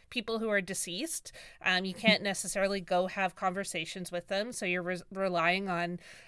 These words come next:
uh, other people's memories and, uh, the written records. So, you know, what was that like for you to capture these such, I mean, some people are more wild than <laughs> others, obviously. Um,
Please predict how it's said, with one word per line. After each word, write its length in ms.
uh, 300
other 200
people's 320
memories 640
and, 500
uh, 220
the 140
written 220
records. 540
So, 400
you 120
know, 180
what 240
was 160
that 180
like 220
for 100
you 120
to 80
capture 540
these 340
such, 500
I 60
mean, 240
some 200
people 300
are 240
more 440
wild 420
than 140
<laughs> 240
others, 300
obviously. 640
Um, 520